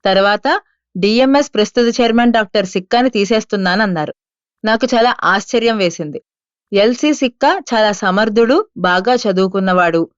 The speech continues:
తన ఉద్యోగం గురించి బాగా తెలిసినవాడు. కానీ డాక్టర్ సిక్కా చాలా కాలంగా పాడి పరిశ్రమలో పనిచేస్తున్నాడు. "సార్, ఆయన్ని ఉద్యోగం నుంచి తీసేస్తారా? గౌరవప్రదంగా పంపించకూడదు?"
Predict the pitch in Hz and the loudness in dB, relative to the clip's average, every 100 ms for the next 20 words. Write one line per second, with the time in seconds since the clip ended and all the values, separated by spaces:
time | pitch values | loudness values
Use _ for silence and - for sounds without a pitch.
0 | _ - 233 233 202 185 240 254 247 233 | _ -2 0 2 2 2 2 2 2 2
1 | 233 240 220 180 175 247 185 175 214 190 | 2 0 0 0 0 -2 -4 -6 -4 -2
2 | 160 143 - _ _ _ _ 220 202 196 | -2 -4 -12 _ _ _ _ -2 -2 0
3 | 196 185 _ 175 196 196 240 220 196 185 | -2 -4 _ -2 -2 0 -4 -4 -6 -4
4 | 277 311 254 196 226 277 277 233 220 208 | -2 0 0 0 0 0 0 0 0 0
5 | 202 190 190 185 180 247 262 247 233 214 | 0 0 -2 0 0 0 0 -2 -2 -2
6 | 196 240 226 190 185 180 175 165 151 - | 0 0 -2 -2 -4 -4 -6 -6 -8 -12
7 | _ _ _ _ - 220 262 349 _ _ | _ _ _ _ -6 0 0 -2 _ _
8 | 202 226 254 214 185 240 254 269 262 262 | -2 0 2 0 0 2 2 2 2 0
9 | 220 220 226 220 196 170 - _ _ _ | -2 0 0 0 -2 -2 -4 _ _ _
10 | - 185 196 262 277 269 262 262 262 240 | -4 0 2 2 2 2 2 0 0 0
11 | 226 240 247 254 247 277 | 0 0 2 2 2 2